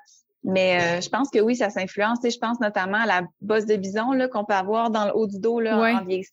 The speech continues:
Speaker 1: tout ça. Mais c'est sûr que quand on a pendant sept heures, huit heures, même, euh, pour des entrepreneurs, ça peut être beaucoup plus de temps assis dans une journée, là,
Speaker 2: Mm-hmm.
Speaker 1: à travailler, euh, sur, tu sais, trente-cinq, quarante, soixante heures par semaine, sur plusieurs années,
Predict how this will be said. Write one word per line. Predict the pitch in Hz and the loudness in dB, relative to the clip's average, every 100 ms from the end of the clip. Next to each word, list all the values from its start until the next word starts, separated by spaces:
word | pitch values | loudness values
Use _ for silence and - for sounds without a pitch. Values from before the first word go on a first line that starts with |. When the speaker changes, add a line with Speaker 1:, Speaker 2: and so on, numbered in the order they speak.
| 220 240 | -4 -4
Speaker 1:
tout | - | -2
ça. | 254 269 - - - | 0 0 -4 -20 -2
Mais | 190 180 - _ _ _ _ _ | 0 0 -6 _ _ _ _ _
c'est | 214 | 0
sûr | 214 277 | 0 0
que | |
quand | 269 226 240 | 0 -2 0
on | 214 202 | 0 0
a | 220 233 | 0 -2
pendant | 190 190 | -2 -4
sept | - 196 208 | -2 -2 0
heures, | 214 214 - - | 2 0 -4 -8
huit | 196 - | -6 0
heures, | 190 208 196 | 2 4 4
même, | 190 196 | 2 2
euh, | 175 165 | -2 -4
pour | 190 180 | -2 0
des | 175 | 0
entrepreneurs, | - 180 - 185 208 | -2 -4 0 2 2
ça | 214 | 2
peut | 196 | 0
être | 202 | 0
beaucoup | 202 - | 0 0
plus | 220 202 | 2 2
de | |
temps | 185 220 | 2 2
assis | 202 - 262 | 0 -2 0
dans | 214 | 0
une | 214 202 | 0 0
journée, | 180 196 415 | -2 -2 -2
là, | 339 | 0
Speaker 2:
Mm-hmm. | 240 208 247 240 - | 0 2 2 0 0
Speaker 1:
à | 175 | -2
travailler, | 185 208 185 180 208 330 - _ _ _ - | 0 2 4 4 2 0 -4 _ _ _ -2
euh, | 180 175 170 160 | 2 4 4 2
sur, | - 202 | -2 -4
tu | 180 247 | -2 -2
sais, | 240 | -2
trente-cinq, | 233 214 196 202 233 247 254 | -2 -4 -4 -2 0 2 0
quarante, | 254 196 196 226 262 | 0 -2 -2 0 -2
soixante | - 202 196 196 196 | -2 -4 -4 -6 0
heures | 214 240 | 2 0
par | 240 - | -2 -8
semaine, | - 190 196 262 269 247 | -10 -4 0 2 2 2
sur | 254 208 | -2 -6
plusieurs | - 233 208 220 214 | -2 0 2 2 2
années, | 185 190 240 | 0 0 -2